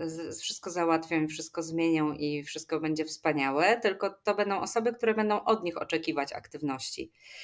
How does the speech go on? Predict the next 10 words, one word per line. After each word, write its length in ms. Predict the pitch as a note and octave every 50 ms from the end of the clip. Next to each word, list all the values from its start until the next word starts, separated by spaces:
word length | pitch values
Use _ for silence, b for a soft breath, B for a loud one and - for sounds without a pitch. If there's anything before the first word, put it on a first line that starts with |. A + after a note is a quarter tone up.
| B B B
i 80 | - -
będą 220 | G3 G3+ G#3 G3+
chciały 300 | G3+ - - G#3 G3+ G3+
realnie 360 | G3 G3 F#3 F#3 F#3 F3+ F3+
włączać 500 | E3 E3 D#3+ F3+ F3+ E3+ E3 E3+ D#3+ D#3+
ich 180 | - - - -
w 140 | - - -
swoje 320 | - - E3 D3+ D3 D3+
decyzje. 640 | D3 D#3 D3+ D#3 - D3 C#3 - - C3+ B2+ C3+ D3 _ _ _ _ _ _ _ _ _ _ _ _ _ _ _ -
Y, 460 | D#3+ D#3 D#3 D3+ D#3 D#3 D3+ D3+ D#3